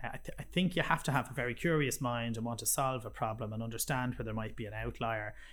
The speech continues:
Uh, and, and that is the first quality in an auditor. And you do see, um, you know,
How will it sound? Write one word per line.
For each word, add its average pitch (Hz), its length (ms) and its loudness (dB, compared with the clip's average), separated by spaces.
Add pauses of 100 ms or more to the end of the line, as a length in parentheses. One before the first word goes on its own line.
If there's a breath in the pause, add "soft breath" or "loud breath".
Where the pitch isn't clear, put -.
(260 soft breath)
Uh, 120 240 -4
and, 135 160 -2 (100)
and 127 120 0
that 156 180 6
is 139 100 4
the 127 80 0
first - 260 2
quality 123 440 4
in 110 80 -2
an 107 100 -2
auditor. 113 480 0
And 107 100 -6 (340 soft breath)
you 139 100 4
do 160 260 6
see, 120 640 4 (420)
um, 104 500 -2 (720)
you 131 120 -8
know, 113 120 -8